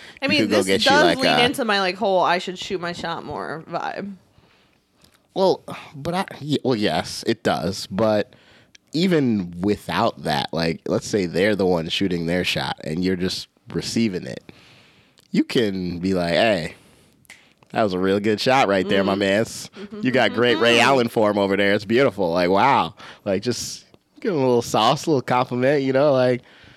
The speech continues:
Speaker 2: just let them feel <laughs> maybe better than you honestly do
Speaker 1: Yeah,
Speaker 2: feel
Speaker 1: just, like,
Speaker 2: about it.
Speaker 1: fa-, just totally finesse it. Yeah,
Speaker 2: Yeah.
Speaker 1: yeah, yeah,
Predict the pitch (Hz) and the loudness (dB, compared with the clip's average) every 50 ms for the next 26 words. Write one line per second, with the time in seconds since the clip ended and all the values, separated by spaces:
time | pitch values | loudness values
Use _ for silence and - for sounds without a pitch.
0 | _ _ _ - - 247 - 165 143 131 - - 131 120 113 104 - 117 110 110 | _ _ _ -14 -12 -8 -2 0 0 0 2 2 0 0 0 -2 0 0 2 4
1 | 110 110 110 107 107 104 104 - - - - - - - 110 107 107 101 - - | 4 4 4 2 0 -2 -4 -10 -20 -20 -20 -18 -16 -14 -8 -6 -4 -6 -6 -8
2 | - - - - - 139 117 107 113 107 104 98 101 117 110 - 185 147 123 117 | -14 -18 -16 -14 -8 -6 -2 -2 0 0 0 0 0 -2 -2 -4 -4 -4 -4 -4
3 | 143 123 110 104 101 107 - - 165 147 - - - - 233 - - _ - - | -4 -2 0 0 2 0 0 0 -2 -4 -4 -4 -2 -2 -2 -2 -2 _ -2 -2
4 | 180 - - 180 220 220 208 190 185 165 143 - - - - 233 - - 151 202 | -2 -2 -2 0 2 4 4 4 4 2 2 4 4 4 2 2 2 0 2 4
5 | 185 196 185 - 202 233 - - - 247 220 214 208 208 202 202 214 185 175 165 | 2 2 2 0 -2 -4 -4 -2 2 2 4 4 4 4 2 0 -2 -4 -2 -2
6 | 160 175 - - 196 196 208 208 - - 180 185 180 - - - 175 170 170 170 | -2 -4 -4 -6 -6 -4 -6 -6 -4 -2 0 2 4 4 4 4 2 0 0 -2
7 | 160 160 156 139 - - | -2 -2 -4 -6 -8 -10